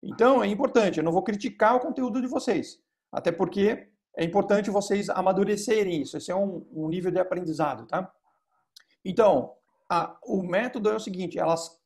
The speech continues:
a, você atrai novos seguidores pelo feed de notícias, então elas vão ler, vão bater o olho, elas não vão lá no finalzão ver o que vocês fizeram, elas vão bater o olho aqui, ó, "Pô, gostei disso aqui, eu vou seguir o cara", pá, seguiu.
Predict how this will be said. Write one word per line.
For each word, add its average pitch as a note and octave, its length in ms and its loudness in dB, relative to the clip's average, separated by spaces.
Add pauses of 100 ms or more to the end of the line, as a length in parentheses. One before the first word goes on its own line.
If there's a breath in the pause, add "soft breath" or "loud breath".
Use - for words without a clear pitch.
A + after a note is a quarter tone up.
(120)
a, F#3+ 220 -4
você F#3 220 -2
atrai G#3+ 500 2
novos A#3 300 0
seguidores F3 480 -2
pelo F#3+ 200 -2
feed F3+ 560 -6 (320)
de C#3+ 180 -6
notícias, D#3 760 -6 (200)
então D3+ 220 0
elas D3+ 160 2
vão D3+ 200 -2
ler, F#3 360 0 (240)
vão D3+ 120 -2
bater D3 240 0
o G3 120 4
olho, F3 320 4 (160)
elas F#3+ 140 2
não C#4 100 6
vão G#3 200 4
lá A3 680 4
no G3 100 0
finalzão F#3 840 0
ver D#3+ 200 2
o F#3 60 2
que E3 140 -6
vocês D3 280 -8
fizeram, C#3 300 -6
elas D#3+ 140 -8
vão G#3 80 -4
bater A3 180 -2
o A3+ 80 0
olho A3 160 4
aqui, G#3+ 200 0
ó, A#3+ 140 4 (1000)
"Pô, G#3+ 100 0
gostei G#3 300 -2
disso - 140 -12
aqui, F#3+ 180 -6
eu C3+ 100 -4
vou C3+ 120 -12
seguir D#3+ 220 -8
o F3 60 -8
cara", - 220 -6
pá, - 240 -2
seguiu. G3 420 -4